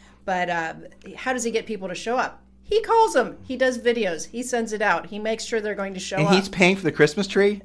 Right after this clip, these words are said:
Speaker 1: He, he doesn't give them a Christmas tree. He holds it at a Christmas tree farm so
Speaker 2: Ah.
Speaker 1: they can get their tree there.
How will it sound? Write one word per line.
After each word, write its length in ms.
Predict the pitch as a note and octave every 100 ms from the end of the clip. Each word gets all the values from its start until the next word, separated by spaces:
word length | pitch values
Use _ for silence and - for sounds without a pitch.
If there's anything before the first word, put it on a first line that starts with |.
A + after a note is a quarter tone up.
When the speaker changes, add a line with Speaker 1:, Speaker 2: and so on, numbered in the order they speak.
| -
Speaker 1:
He, 360 | G#3+ B3+ C#4 -
he 180 | - C4+
doesn't 280 | D4+ D4 A#3+
give 160 | C4
them 100 | B3
a 40 | G3
Christmas 360 | - A3+ G#3
tree. 160 | - G3
He 220 | F#3 G3 -
holds 320 | - A#3 G#3+
it 100 | G#3
at 140 | F#3
a 60 | F#3
Christmas 360 | - G3+ F#3+ -
tree 240 | - F3
farm 460 | - F#3+ F#3 G#3 A#3
so 160 | -
Speaker 2:
Ah. 140 | B3 A3
Speaker 1:
they 60 |
can 140 | F#3 E3+
get 240 | F3 E3+
their 240 | F#3+ F#3 F#3+
tree 240 | - G#3 G3+
there. 380 | G3 G#3+ C#4